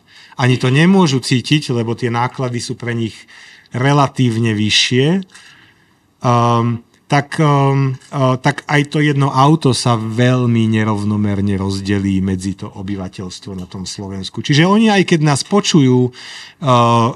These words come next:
že koľko im to prinieslo, tak nám nemôžu veriť. Teda mohli by nám veriť, ale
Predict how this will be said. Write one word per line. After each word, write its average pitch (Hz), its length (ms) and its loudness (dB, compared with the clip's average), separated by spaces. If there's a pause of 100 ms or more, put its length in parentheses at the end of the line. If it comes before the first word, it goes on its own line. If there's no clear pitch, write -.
(420)
že 127 160 -6
koľko 147 400 -8
im 139 160 -6
to - 160 -8
prinieslo, 123 800 -4
tak 113 240 -4
nám 110 160 0
nemôžu 98 480 -4
veriť. 78 400 -12 (2250)
Teda 143 160 2
mohli 170 260 6
by 139 140 4
nám 123 160 4
veriť, 120 340 2
ale 113 380 2